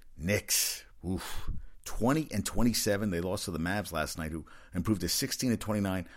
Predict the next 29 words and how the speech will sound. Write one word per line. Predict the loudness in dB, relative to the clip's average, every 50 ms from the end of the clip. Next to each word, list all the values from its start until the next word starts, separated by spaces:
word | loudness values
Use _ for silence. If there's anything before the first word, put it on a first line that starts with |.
| -4 2
one | 4 4
oh | 4 4
three | 4 4 4
ninety-five | 4 4 4 2 2 2 2 2 2 2 2
in | 0 0
Dallas. | 0 2 4 4 2 2 0 -4 -6 -6 -8 -12 -14 -16 -16 -16 -16 -16 -8
Harrison | 0 4 4 4 6 6 4
Barnes | 4 6 6 4 6 4
had | 0 -2
twenty-three. | -2 0 2 4 4 2 2 2 2 2 2 0 -4 -12 -20 -20 -20 -20 -20 -20 -20 -12 -4
Dirk | 0 0 2 4
Nowitzki, | 4 2 4 4 4 2 2 0 0 0 0 -2 -10 -18 -20 -20 -20 -20 -20 -20 -20 -20 -20 -20 -20 -20 -20 -20 -20 -20 -20 -20 -20 -20 _ -20 -20 -20 -20 -20 -20 -20 -14 -4
Porzingis' | -2 0 2 2 4 4 4 2 2 0 0 -2 -4 -2 6
idol, | 8 10 10 10 8 6 4 0 -14 -20 -20 -20 -20 -20 -20 -20 -20 -20 -20 -10 -4
nineteen | 0 2 2 2 2 2 2 2 2
points. | 4 6 6 6 6 4 -2 -4 -8 -10 -12 -16 _ -20 -20 -20 -20 -20 -20 -20 -20 -20 -20 -20 -20 -20 -20 -20 -20 -20 -20 -20 -20 -20 -20 -20 -20 -20 -20 -20 -20 -20 -20 -20 -20 -20 -20 -20 -20 -20 -20 _ -20 -20 -20 -20 -20 -20 -20 -20 -20 -16 -10
Melo | -6 -4 0 0 2 2 2 2 2 0
had | 0 0 0 0 -2
thirty | -4 -6 2 6 8 8 8 6 2 0 0 2
and | 2 2
eight | 2 2
rebounds, | 0 0 2 2 2 0 0 0
but | 0 0
he | 2
was | 2 2 2
scoreless | 2 2 4 4 4 4 2 2
in | 2 0
the | 0
fourth. | 0 0 2 2 4 2 2 -2 -8 -12 -14